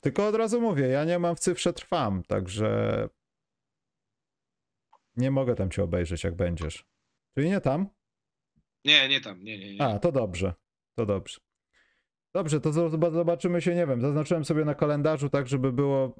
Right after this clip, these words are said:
Speaker 1: wszędzie po końcu serii, ale to będzie niemożliwe oczywiście, więc myślę, że po końcu pierwszej rundy jakoś się zobaczymy. To nastąpi, mam nadzieję, w przyszłym tygodniu, chociaż patrząc na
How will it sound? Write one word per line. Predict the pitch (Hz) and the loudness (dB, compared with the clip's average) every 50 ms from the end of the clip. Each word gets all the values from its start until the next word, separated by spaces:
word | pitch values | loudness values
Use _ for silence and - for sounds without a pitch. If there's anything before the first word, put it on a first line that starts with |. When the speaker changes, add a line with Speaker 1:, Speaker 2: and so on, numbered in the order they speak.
| - _ | -20 _
Speaker 1:
wszędzie | - - 143 127 131 135 | -4 -2 0 0 0 0
po | - 139 - | -2 -4 -2
końcu | - 147 170 165 - 131 | 0 -2 -2 0 -2 -2
serii, | - 202 185 170 143 120 110 | 0 0 2 2 2 2 2
ale | 107 107 107 - | 2 2 0 0
to | 117 | 0
będzie | 104 113 107 107 117 | 0 0 0 0 0
niemożliwe | 113 113 117 117 120 160 143 117 107 | 0 0 0 0 0 0 0 2 0
oczywiście, | 101 - - 98 98 92 - - - 117 113 | 0 -2 -2 -2 -2 -4 -4 -2 -2 -2 0
więc | 110 113 113 117 113 - - - _ _ _ _ _ _ _ _ _ _ _ _ | 0 0 0 -2 -4 -6 -10 -16 _ _ _ _ _ _ _ _ _ _ _ _
myślę, | - 139 - 175 160 | -6 0 0 0 2
że | 135 151 151 151 147 147 147 - - - - - 80 - - | 2 0 0 2 0 0 -2 -4 -6 -12 -14 -14 -14 -8 -6
po | 139 135 | -6 -2
końcu | - 151 147 135 - 123 | 0 0 0 0 -2 -2
pierwszej | - 147 143 117 - 139 127 123 | 0 -2 -2 0 0 0 2 2
rundy | 135 156 156 156 | 0 0 0 0
jakoś | 156 156 - 160 - | 0 0 -2 -6 -4
się | - 165 151 | -2 -2 -2
zobaczymy. | 160 151 160 160 - - 170 165 165 170 175 170 - _ | 0 0 0 0 0 -2 0 0 0 0 -2 -2 -6 _
To | - 131 | -6 -2
nastąpi, | 127 131 127 120 - - 135 120 135 135 | 0 0 0 -2 -2 -4 -2 0 0 0
mam | 127 131 127 127 | 0 0 2 0
nadzieję, | 127 123 117 123 123 131 127 | 0 0 0 0 0 0 0
w | 110 - | -2 -6
przyszłym | - - 123 - 135 123 | -8 -8 -6 -4 -4 -2
tygodniu, | 113 139 131 156 160 143 113 104 92 | -2 0 0 0 0 0 0 -2 -2
chociaż | 92 90 - 98 90 - | -2 -2 -2 -2 -4 -2
patrząc | - 107 101 95 - 110 104 98 - - | -2 -2 -2 -2 -2 -4 -4 -4 -2 -4
na | 101 101 98 104 | -2 -2 -2 -4